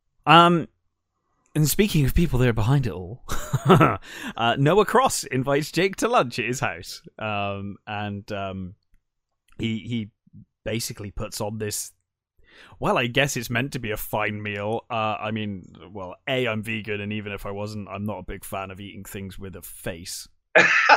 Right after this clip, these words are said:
Speaker 1: Um, 'cause he brings out the fish, but it's got the full head on, and he's like,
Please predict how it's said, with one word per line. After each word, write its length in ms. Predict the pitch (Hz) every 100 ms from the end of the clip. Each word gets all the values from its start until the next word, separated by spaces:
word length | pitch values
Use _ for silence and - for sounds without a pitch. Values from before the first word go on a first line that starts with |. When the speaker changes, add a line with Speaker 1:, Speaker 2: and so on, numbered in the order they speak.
| - - - -
Speaker 1:
Um, 380 | 123 107 107 - -
'cause 140 | 131
he 80 | 143
brings 340 | - 156 147
out 180 | 135 123
the 80 | 131
fish, 420 | - 147 131 -
but 100 | -
it's 120 | 120 123
got 160 | 123
the 80 | 110
full 360 | - 131 117 -
head 240 | 123 117
on, 200 | 120 120
and 120 | 123 120
he's 160 | 117
like, 140 | 127